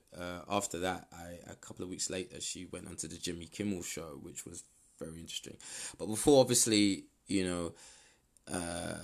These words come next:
after the interview, you know, she got the opportunity to, to meet people, and I was one of them. I took a photo with her and I spoke to her. She was absolutely incredible. Uh, she signed an autograph for me, and, you know, we spoke, and I told her, you know, I'm a dancer and everything like that and singer.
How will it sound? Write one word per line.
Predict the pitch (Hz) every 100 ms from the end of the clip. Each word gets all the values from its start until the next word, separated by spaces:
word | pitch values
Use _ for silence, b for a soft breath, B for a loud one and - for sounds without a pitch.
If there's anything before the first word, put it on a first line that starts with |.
| 85 85
after | 92 92 92
the | 92
interview, | 92 90 87 82 82 85 -
you | 87 87
know, | 82
she | - 92
got | 98
the | 82
opportunity | 87 - 90 85 85
to, | -
to | - 85
meet | 95 95
people, | 95 82 82 85
and | 87
I | 87
was | 85
one | 85 85
of | 87
them. | 87 90 95 - _ _ - _ _ _ - 110
I | 95
took | 95
a | 90
photo | - 92 92
with | 87 85
her |
and | 87 87 87
I |
spoke | - - 92 90
to | 85
her. | 85 87 87
She | 92
was | - 101
absolutely | - 90 92
incredible. | 87 - 90 85 87 90 92 B B B B
Uh, | - 92
she | 90 -
signed | - 95 90 90
an | 90 87
autograph | 90 90 87 87
for | 90
me, | 90 90 90
and, | 90 87 82 - -
you | - 92
know, | 90 87 -
we | -
spoke, | - 92 90
and | 87
I | 90
told | 87 87
her, | 87
you | 85 87
know, |
I'm | 87 87
a | 87
dancer | 87 85 - 85
and | 85 85
everything | 85 85 87 80
like | 85 -
that | 87 87 85
and | - - -
singer. | - 98 95